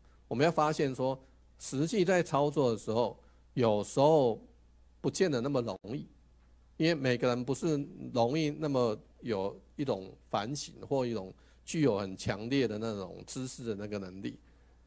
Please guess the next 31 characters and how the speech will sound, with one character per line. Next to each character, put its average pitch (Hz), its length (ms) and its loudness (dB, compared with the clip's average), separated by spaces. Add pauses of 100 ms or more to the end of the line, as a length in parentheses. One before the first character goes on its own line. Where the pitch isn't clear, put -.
所 226 320 4
以 208 100 6
呢， 135 200 2
我 113 60 0
们 117 140 -2
会 160 80 0
才 135 140 0
会 156 100 2
讲 92 220 -4
说， 127 220 -4 (140)
或 214 360 6
许 117 240 -6
从 117 260 -4
另 156 140 4
外 143 100 4
一 123 40 2
个 117 60 2
角 98 180 -2
度 117 120 -2
来 101 160 2
讲， - 180 -8 (420)
先 185 340 4
从 117 460 -2
你 110 260 -2
自 175 240 0
己 123 120 -6
的 101 140 -2
习 110 320 -6
性 120 320 0
的 101 100 -2
转 90 220 -8